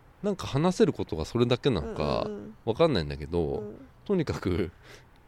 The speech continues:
Speaker 1: 「危険、ウィル・ロビンソン」しか言わないのよ。
Speaker 2: <laughs> かわいい。うん。
Speaker 1: うん。それでなんかこ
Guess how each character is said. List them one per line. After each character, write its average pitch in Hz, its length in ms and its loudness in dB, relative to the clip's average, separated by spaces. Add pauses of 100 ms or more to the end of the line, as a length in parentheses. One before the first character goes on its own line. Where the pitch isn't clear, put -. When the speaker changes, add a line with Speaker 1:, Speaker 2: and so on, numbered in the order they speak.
(100)
Speaker 1:
「危 - 80 -16
険、 127 380 -2 (120)
ウ - 40 -12
ィ 107 120 0
ル・ 120 100 2
ロ 113 120 2
ビ 120 120 2
ン 117 60 0
ソ 117 220 0
ン」 107 80 0
し 359 80 2
か 87 80 2
言 85 100 0
わ 104 120 2
な 104 100 0
い 82 100 -2
の 71 40 -6
よ。 - 40 -6
Speaker 2:
<laughs> - 20 -6
か - 60 -8
わ 247 220 -8
い 123 140 -8
い。 131 80 -14 (100)
う 240 40 -8
ん。 226 80 -8
Speaker 1:
う 78 420 -2
ん。 - 60 -10 (300)
そ 135 60 -4
れ 131 80 -4
で 139 120 6
な 135 100 4
ん 120 80 -2
か 82 140 -10
こ 78 360 -2